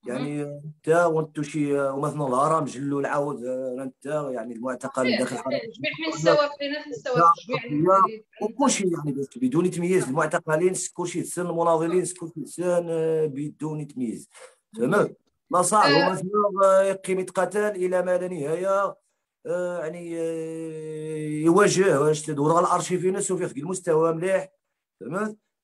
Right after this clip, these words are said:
Speaker 1: مهم.
Speaker 2: مليح، يبغى مليح، يستوى مليح، ما لأن، لأن يقصح، يقصح، لأن شميت تيري يوصل للجماهير الشعبية، تيري الضغط، تيري كذا، كوريج،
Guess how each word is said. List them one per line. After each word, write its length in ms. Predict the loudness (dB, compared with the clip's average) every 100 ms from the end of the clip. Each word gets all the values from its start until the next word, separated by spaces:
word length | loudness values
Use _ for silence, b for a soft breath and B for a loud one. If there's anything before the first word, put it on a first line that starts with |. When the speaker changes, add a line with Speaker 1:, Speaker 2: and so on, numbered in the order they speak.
| _ _ -14
Speaker 1:
مهم. 300 | -12 -12 -12
Speaker 2:
مليح، 340 | -6 -2 -2 -4
يبغى 300 | -4 -6 -4
مليح، 300 | -2 -2 -4
يستوى 420 | -10 -6 -4 -4
مليح، 220 | -4 -4
ما 60 | -4
لأن، 240 | -4 -4
لأن 340 | -4 -4 -2
يقصح، 400 | -2 0 0 -2 -6 _ -20
يقصح، 400 | -12 -10 -8 -8
لأن 180 | -4 -4
شميت 180 | -4
تيري 120 | -4 -2
يوصل 560 | -2 -4 -8 -6 -6
للجماهير 340 | -4 0 0 0
الشعبية، 420 | -4 -4 0 0
تيري 160 | 0
الضغط، 440 | -4 -2 -2 -2 -6
تيري 280 | -10 -10 -4
كذا، 320 | -2 0 0
كوريج، 360 | 0 -4 -4